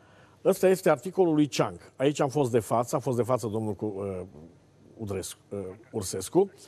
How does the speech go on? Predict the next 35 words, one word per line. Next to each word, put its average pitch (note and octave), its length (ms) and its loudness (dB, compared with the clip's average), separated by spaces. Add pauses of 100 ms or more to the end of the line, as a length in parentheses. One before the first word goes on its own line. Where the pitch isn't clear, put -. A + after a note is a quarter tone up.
(280)
da? F#3+ 260 4 (260)
La C3+ 160 2
partea F#3 320 2
cu D3 140 -6
scufundările, E3+ 800 4
la D3+ 140 4
acțiunea D#3 300 2
respectivă. C3 460 0 (320)
Au D3 200 6
ținut E3+ 380 2
să F#3+ 160 4
nu A3+ 160 4
apară F3 400 4
fotografiați D#3+ 840 0
din F3 160 2
față. - 500 -2 (720)
Au, A2+ 100 -4
s-au B2 240 -2
făcut, C#3 360 -4
s-a - 180 0
făcut C#3 280 -6
tot G#3 180 4
posibilul D#3 640 0 (300)
să - 200 -4
nu F3+ 180 0
apară, C3 580 0 (180)
dar E3+ 280 4
de F#3 240 6
ce? A2+ 280 -2 (520)
Pentru G3+ 340 2
că, D#3+ 320 2 (100)
dacă F3+ 260 0
îmi E3 140 0
dai, C3 380 4
uh, G2 220 0